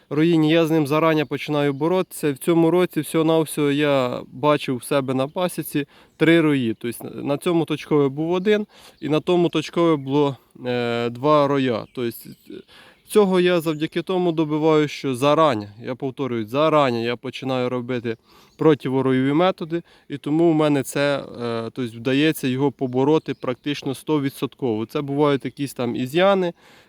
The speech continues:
е, там, не знаю, ну, різні, не буду їх розказувати, звідки може там десь вийти якийсь невеличкий рій. Ось це був рій. І далі зараз підійдемо до слідуючого варіанту, за не-, за нього також розкажу.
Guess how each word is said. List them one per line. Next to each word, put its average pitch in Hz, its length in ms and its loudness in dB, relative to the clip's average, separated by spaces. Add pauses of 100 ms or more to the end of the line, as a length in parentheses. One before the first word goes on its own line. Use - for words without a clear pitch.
е, 123 320 0
там, 120 220 -6
не 120 120 -2
знаю, 104 640 -4 (480)
ну, 214 140 6
різні, 143 340 2
не 123 120 2
буду 120 500 -2 (220)
їх 131 240 -2
розказувати, 139 1040 0 (160)
звідки 139 320 -6
може 131 280 0
там 123 200 -4
десь 117 200 -6
вийти 123 340 -2
якийсь 117 300 -6
невеличкий 120 580 -2
рій. 107 200 -6 (1120)
Ось 170 220 4
це 165 200 2
був 131 260 -2
рій. 220 220 -4 (1800)
І 220 260 2
далі 165 360 2
зараз 147 280 -2
підійдемо 143 420 -4
до 139 100 -4
слідуючого 190 560 -2
варіанту, 170 480 0
за 135 140 -6
не-, 147 280 0
за 139 280 -4
нього 147 220 0
також 143 420 -6
розкажу. 110 540 -6